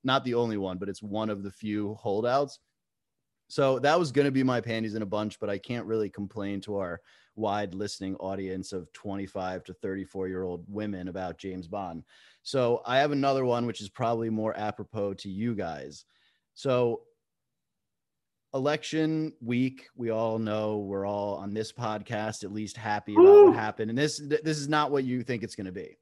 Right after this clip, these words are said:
Speaker 1: So Saturday was the day that they announced Biden's s-, victory we all know it's the victory,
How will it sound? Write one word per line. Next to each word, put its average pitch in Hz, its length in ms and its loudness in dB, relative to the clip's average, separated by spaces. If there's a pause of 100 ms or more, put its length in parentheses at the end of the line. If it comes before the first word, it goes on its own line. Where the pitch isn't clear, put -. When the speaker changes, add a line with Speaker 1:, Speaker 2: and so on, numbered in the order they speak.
(300)
Speaker 1:
So 127 500 2 (160)
Saturday 165 880 2 (160)
was 120 240 -2
the 120 80 -2
day 117 260 2
that 110 140 -4
they 107 140 -2
announced 98 720 -6 (800)
Biden's 101 760 -6 (280)
s-, - 200 -20
victory 107 840 -6 (580)
we 104 60 -4
all 104 200 -2
know 101 220 -2
it's 95 160 -8
the 95 120 -14
victory, 85 600 -12